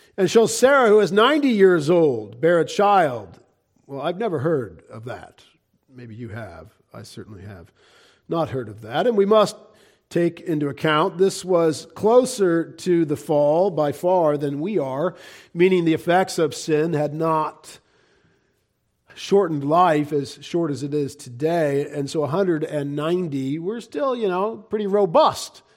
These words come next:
at a hundred and ninety. Um, where today at a hundred and ninety, you, you definitely are, uh, holding on to that walker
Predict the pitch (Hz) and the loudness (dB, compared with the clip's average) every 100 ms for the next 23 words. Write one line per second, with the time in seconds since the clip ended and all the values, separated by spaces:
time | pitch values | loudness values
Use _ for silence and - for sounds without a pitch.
0 | _ _ _ _ 254 156 135 151 156 139 | _ _ _ _ -8 -4 -2 -2 -2 -4
1 | 123 - _ _ _ - 143 139 156 170 | -6 -16 _ _ _ -6 -4 -4 -2 2
2 | 190 139 113 113 - _ _ _ _ _ | 0 -2 -10 -16 -20 _ _ _ _ _
3 | _ _ 127 117 110 113 120 _ _ _ | _ _ -14 -10 -10 -12 -18 _ _ _
4 | - 135 123 135 123 147 156 139 131 127 | -12 -12 -10 -12 -2 0 2 0 -4 -6
5 | - - 120 131 143 135 131 139 147 147 | -16 -14 -10 -8 -6 -6 -6 -6 -6 -6
6 | 131 127 123 - - - 135 120 131 127 | -8 -10 -12 -14 -20 -16 -12 -12 -12 -8
7 | 139 135 - 127 127 123 120 - _ _ | -6 -6 -10 -10 -10 -12 -16 -20 _ _
8 | _ _ _ _ _ _ _ _ 113 113 | _ _ _ _ _ _ _ _ -18 -8
9 | 143 139 135 127 123 113 139 170 233 131 | -6 -4 -4 -6 -10 -10 -4 -2 -2 -6
10 | 92 101 | -14 -18